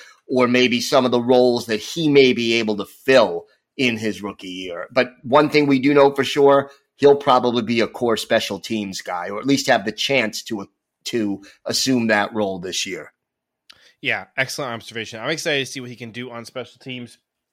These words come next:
Speaker 2: I like his attitude. Uh, one thing, fun thing about Tariq Carpenter is he did grow up a Packer fan.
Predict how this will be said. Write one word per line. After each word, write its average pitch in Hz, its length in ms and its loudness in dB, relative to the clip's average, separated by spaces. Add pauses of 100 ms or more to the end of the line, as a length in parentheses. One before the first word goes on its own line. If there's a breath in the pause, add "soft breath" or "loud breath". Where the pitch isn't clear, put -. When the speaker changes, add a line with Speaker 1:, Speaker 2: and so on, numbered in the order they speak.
Speaker 2:
I 147 100 -4
like 165 160 -6
his 160 220 -12
attitude. 143 580 -4 (440 soft breath)
Uh, 139 180 -4
one 147 180 -6
thing, 147 340 -10
fun 143 180 -4
thing 139 140 -8
about 131 200 -6
Tariq 135 220 -16
Carpenter 127 380 -10
is 113 160 -12
he 120 140 -12
did 123 220 -10
grow 117 200 -10
up 110 100 -14
a - 20 -20
Packer 120 380 -8
fan. 143 400 -4